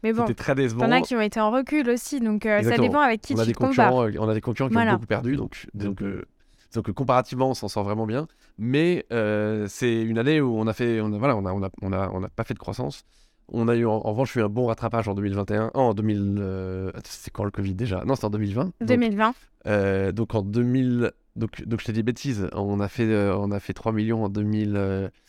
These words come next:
Speaker 2: en deux mille vingt et un, on a fait un peu plus de trois millions d'euros de chiffre d'affaires. Euh... Non, oh là là, je suis complètement perdu, excuse-moi, j'aurais dû venir avec mon, <laughs> avec mon ordinateur.
Speaker 1: Non, non,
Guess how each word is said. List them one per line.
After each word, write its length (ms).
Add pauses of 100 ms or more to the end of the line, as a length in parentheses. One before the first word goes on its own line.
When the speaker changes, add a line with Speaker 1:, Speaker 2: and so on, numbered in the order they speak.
(220)
Speaker 2:
en 120
deux 100
mille 200
vingt 240
et 80
un, 80
on 120
a 40
fait 120
un 80
peu 100
plus 120
de 20
trois 160
millions 160
d'euros 100
de 60
chiffre 100
d'affaires. 640 (540)
Euh... 840 (800)
Non, 260 (160)
oh 60
là 100
là, 260
je 80
suis 140
complètement 300
perdu, 340
excuse-moi, 520
j'aurais 180
dû 80
venir 160
avec 120
mon, 140 (140)
<laughs> 100
avec 240
mon 60 (100)
ordinateur. 640 (480)
Speaker 1:
Non, 200
non, 40